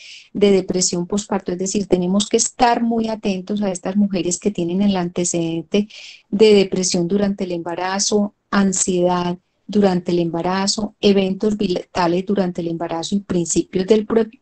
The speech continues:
puerperio, y, eh, aquellas que tienen escasos niveles de apoyo social y una historia previa de depresión. Entonces, es importante preguntarle a nuestras maternas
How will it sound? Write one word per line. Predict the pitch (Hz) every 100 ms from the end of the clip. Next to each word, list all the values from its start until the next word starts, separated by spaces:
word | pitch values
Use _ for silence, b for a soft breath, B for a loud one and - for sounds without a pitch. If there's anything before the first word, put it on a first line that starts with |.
| -
puerperio, | 226 226 - 220 196 214 240 B B B B B
y, | 294 285 302 302 -
eh, | 214 202 190 185 180 175 175 - _ -
aquellas | 202 208 196 180 202
que | 214
tienen | 202 170 196 -
escasos | 196 - - 247 262 269 233
niveles | 202 175 175 202
de | 202
apoyo | 190 170 170 190
social | 226 214 247 214 202 220 b b b -
y | 254 269 285 - -
una | 214 190
historia | 196 - 208 190 196 202
previa | 220 202 190 196
de | 196 175
depresión. | 170 165 165 156 - 151
Entonces, | 156 185 226 220 277 262 - b b b _ _ _ -
es | 240 254
importante | 285 240 214 196 185 208
preguntarle | 226 208 185 190 170 185
a | 202
nuestras | 208 196 - 180
maternas | 190 180 180 170 165 170 202 208